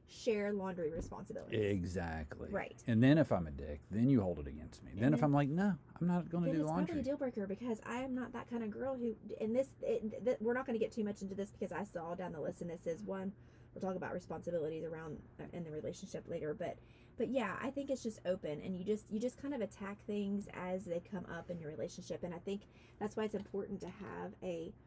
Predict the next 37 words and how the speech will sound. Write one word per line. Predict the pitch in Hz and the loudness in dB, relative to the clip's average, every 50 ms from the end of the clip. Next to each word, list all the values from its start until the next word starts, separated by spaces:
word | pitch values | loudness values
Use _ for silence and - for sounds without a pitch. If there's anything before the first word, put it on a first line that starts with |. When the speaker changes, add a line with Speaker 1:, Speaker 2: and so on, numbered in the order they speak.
| - - - - | -20 -20 -16 -10
Speaker 1:
long-term | - 185 185 190 185 190 202 196 - - 196 185 180 | -6 -4 -4 -2 -2 -2 -4 -4 -4 -4 -4 -4 -4
relationship | 170 165 147 127 - 285 - 285 254 - - - | -4 -4 -4 -4 -4 -4 -6 -8 -10 -8 -8 -6
before | 196 180 180 - - 226 | -6 -8 -6 -4 -2 -2
you | 233 233 226 | -2 -2 -4
jump | 196 - 185 180 202 - | -4 -4 -4 -6 -6 -6
right | 185 190 196 | -6 -6 -4
into | 185 180 170 | -4 -6 -4
marriage. | 160 190 233 233 220 - 190 | -4 -2 -2 -2 -4 -4 -4
And | 180 | -4
I | 180 | -2
know | 190 196 190 208 | -2 0 0 0
a | 240 | 0
lot | 247 226 208 214 240 | 0 0 0 0 0
of | 240 214 | 0 0
young | 220 240 240 | 0 0 -2
people | 254 269 - 269 247 | -4 -4 -4 -4 -2
don't | 254 254 254 | -2 -2 -2
wanna | 262 277 262 | -4 -2 0
hear | 247 226 247 339 370 285 | 0 0 0 -2 -4 -6
that. | - - - - - - - - - - - - - - | -6 -6 -6 -6 -8 -8 -12 -20 -20 -14 -14 -12 -6 0
I | 196 | 2
know | 208 233 254 | 2 4 4
a | 247 | 4
lo-, | 226 220 - - | 2 0 0 -2
a | - 214 208 | -2 -2 0
lot | 202 202 220 | 0 2 2
of | 220 208 | 2 2
young | 202 208 233 | 2 0 0
people | 240 254 240 208 196 190 - - - - | -2 -4 -4 -4 -2 -4 -4 -6 -8 -10
probably | - 175 170 165 92 90 | -8 -6 -2 0 2 2
Speaker 2:
I | |
know | 92 | 4
a | 101 | 4
Speaker 1:
aren't | 101 92 | 4 4
Speaker 2:
lot | - | 4
of | - | 6
Speaker 1:
listening. | 98 110 | 6 6